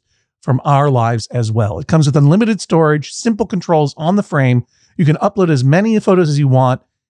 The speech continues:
and your mom or your dad or your stepdad or your stepmom or your friend or whatever can pick the perfect one.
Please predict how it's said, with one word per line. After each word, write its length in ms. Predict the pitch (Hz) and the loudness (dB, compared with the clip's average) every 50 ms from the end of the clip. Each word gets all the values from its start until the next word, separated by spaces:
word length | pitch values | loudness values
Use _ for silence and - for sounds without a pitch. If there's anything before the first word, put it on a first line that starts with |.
| _ _ _ | _ _ _
and 440 | 156 143 139 135 131 127 120 113 110 | -2 0 2 2 2 2 0 0 -2
your 140 | 113 110 | -2 -2
mom 460 | 113 160 214 233 214 202 196 185 160 135 | 0 0 0 0 0 0 -2 -2 -2 -4
or 60 | 120 | -4
your 160 | 113 113 113 | -4 -4 -4
dad 520 | 113 143 180 196 196 190 190 185 180 151 | -2 0 0 2 2 2 2 0 -2 -2
or 80 | 135 120 | -4 -4
your 180 | 117 113 113 110 | -4 -4 -4 -6
stepdad 600 | - - - 196 190 - - 190 180 185 175 160 | -6 -4 -4 -4 -4 -2 -2 0 0 0 0 -2
or 40 | 143 | -2
your 140 | 127 123 117 | -2 -4 -2
stepmom 540 | - - 175 - - 180 170 170 170 165 | -2 -2 -4 -2 -2 -2 0 0 0 0
or 80 | 147 139 | 0 2
your 180 | 123 120 113 104 | 2 0 0 -2
friend 460 | - - 170 170 170 160 165 165 139 | -2 -2 0 0 2 2 0 2 2
or 80 | 117 | 2
whatever 380 | 113 120 123 131 151 156 160 151 | 2 2 2 2 2 0 0 -2
can 160 | - 135 117 | -4 -4 -4
pick 160 | 143 143 139 | -4 -6 -6
the 80 | - 123 | -8 -6
perfect 320 | - 135 123 - 139 123 | -6 -6 -4 -4 -8 -8
one. 280 | - 117 104 90 82 | -6 -4 -4 -4 -6